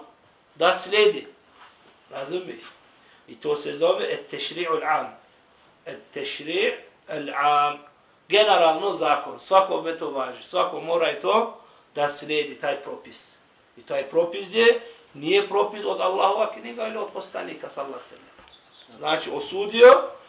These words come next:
sučim, van od Kur'ana i sunneta.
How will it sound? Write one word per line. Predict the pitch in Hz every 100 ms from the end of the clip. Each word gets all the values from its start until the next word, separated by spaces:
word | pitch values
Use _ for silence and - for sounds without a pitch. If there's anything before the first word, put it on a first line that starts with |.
| - -
sučim, | - 233 233 254 349 - - - - - - - 131
van | 165 233 233 185
od | 202 196 -
Kur'ana | 160 165 185 185
i | 170
sunneta. | - 135 123